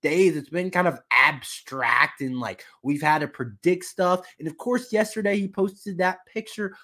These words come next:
of the guy. If you don't know, he, he posted on his Twitter and Instagram of a guy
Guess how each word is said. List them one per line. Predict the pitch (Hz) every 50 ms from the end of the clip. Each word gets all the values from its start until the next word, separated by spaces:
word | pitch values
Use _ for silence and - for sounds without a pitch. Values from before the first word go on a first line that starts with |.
| _ _ -
of | 151 156 156
the | 151 165
guy. | 147 127 156 156 165 175 180 185 190 190 180 185 - - _ _ -
If | 160 156 156
you | 180 185
don't | 185 190 185 170
know, | 170 170 170 170
he, | 170 165 170
he | - 139 165 170 165 -
posted | 185 180 185 180 190
on | 180
his | 170 160 -
Twitter | - - - 170 170 170
and | 170 165
Instagram | 160 156 147 147 - 156 151 147 147 143
of | 131 131
a | 127
guy | 123 - 135 131 135 139 147 156 156 147 -